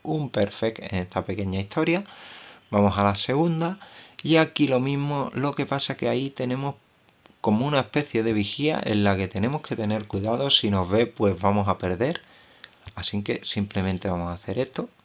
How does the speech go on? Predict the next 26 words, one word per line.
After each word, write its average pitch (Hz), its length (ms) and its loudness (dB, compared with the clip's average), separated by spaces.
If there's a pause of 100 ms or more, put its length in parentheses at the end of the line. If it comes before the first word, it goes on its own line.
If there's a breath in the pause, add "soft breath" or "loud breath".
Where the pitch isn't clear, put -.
(100)
nos 92 140 -2
vamos 92 240 2
a 90 80 -4
ir 92 120 -4
hacia 90 220 -4
atrás 156 440 -2 (1500 loud breath)
y 127 120 2
ahora 123 140 4
vamos 107 260 4
a 98 40 2
aprovechar 98 640 0
y 151 140 -2
nos 95 180 2
vamos 85 300 -2
a 101 60 2
ir. 170 180 -4 (840)
Y 160 180 2
llegamos 101 760 0
y 139 160 -2
terminamos 104 560 0
la 95 100 0
segunda 101 320 -2
historia. 143 380 0
Como 113 240 6
veis 151 220 6
son, 165 340 0